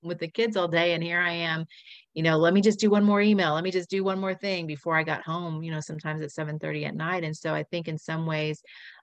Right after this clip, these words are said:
um, you know, I think he was probably very exhausted himself as well. And men, uh, I've known a couple of men or families who have, you know, had the husband stay at home, and,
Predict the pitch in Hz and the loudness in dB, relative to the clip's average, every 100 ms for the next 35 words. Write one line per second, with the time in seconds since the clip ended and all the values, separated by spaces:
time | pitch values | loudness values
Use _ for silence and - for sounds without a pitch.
0 | - 160 156 147 151 151 _ - 180 160 | -6 -2 -2 -2 -8 -12 _ -10 -6 -4
1 | 160 160 156 180 175 156 147 180 151 143 | -4 -6 -2 -4 -2 -6 -6 -6 -4 -2
2 | 147 147 165 131 139 - - 156 165 156 | -2 -4 -4 -6 -6 -8 -6 -6 -6 -8
3 | 151 156 160 160 170 _ _ - - - | -8 -4 -4 -4 -8 _ _ -20 -20 -20
4 | _ 165 160 170 165 170 165 165 208 339 | _ -8 -6 -2 0 2 2 0 -2 -2
5 | - 175 175 165 - - 262 - 381 262 | -6 0 2 2 -2 -4 -4 -6 -6 -6
6 | - 170 170 170 160 156 147 147 151 - | -2 -4 0 0 0 -2 -2 -2 -6 -10
7 | - _ _ - 165 - 160 156 156 151 | -18 _ _ -10 -10 -6 -6 -4 -6 -8
8 | - 156 156 147 143 147 147 _ _ - | -8 -6 -6 -6 -4 -6 -10 _ _ -12
9 | 165 151 156 151 147 156 147 156 147 - | -8 -6 -6 -4 -4 -4 -6 -6 -8 -6
10 | 147 160 160 156 156 151 | -6 -4 -4 -2 -2 -6